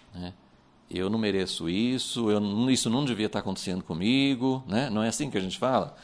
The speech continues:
É, e se você fala com Deus, não tem muito problema. <laughs> Deus que vai examinar o seu coração, eu não sei, né? Fale com Deus e veja o que, que ele fala, né?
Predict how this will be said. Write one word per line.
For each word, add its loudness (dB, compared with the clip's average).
É, 2
e 2
se 0
você 2
fala 6
com 0
Deus, 4
não 0
tem 0
muito 2
problema. 2
<laughs> -6
Deus -4
que -6
vai 4
examinar 4
o 2
seu -2
coração, 2
eu -2
não -4
sei, -4
né? -2
Fale 2
com -2
Deus 2
e -2
veja 2
o -12
que, 0
que -2
ele 2
fala, 4
né? 0